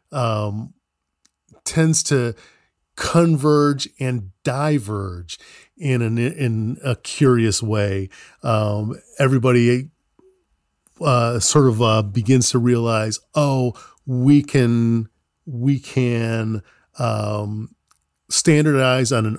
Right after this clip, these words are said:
arm architecture," and you have multiple companies doing that. And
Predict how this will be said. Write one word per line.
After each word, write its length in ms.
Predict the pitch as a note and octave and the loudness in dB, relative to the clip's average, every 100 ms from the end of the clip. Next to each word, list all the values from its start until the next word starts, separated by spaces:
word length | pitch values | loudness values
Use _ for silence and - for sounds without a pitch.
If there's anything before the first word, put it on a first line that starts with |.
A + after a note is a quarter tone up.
| - | -8
arm 480 | - D#3 F3+ F3+ F#3 - | -2 2 2 2 -2 -4
architecture," 1080 | B2+ A2 - A2 - G#2 - - G#2 G#2+ B2+ _ | -4 -4 -6 -8 -6 -8 -8 -10 -8 -10 -12 _
and 160 | A#2+ A#2 | -4 -2
you 80 | |
have 180 | G#2 G#2 | -2 -4
multiple 640 | G#2+ G#2+ A#2 B2+ - C3+ | -4 -2 0 0 -2 -6
companies 500 | - A#2+ A2 B2 A2+ | -6 -6 -6 -6 -6
doing 360 | G2+ B2 A2 G#2+ | -4 -6 -4 -6
that. 400 | B2+ B2+ A2 B2+ - - - - _ | -6 -4 -4 -6 -14 -20 -20 -20 _
And 800 | C#3 B2+ B2 B2+ B2 A#2+ B2 | 0 2 2 2 2 0 -2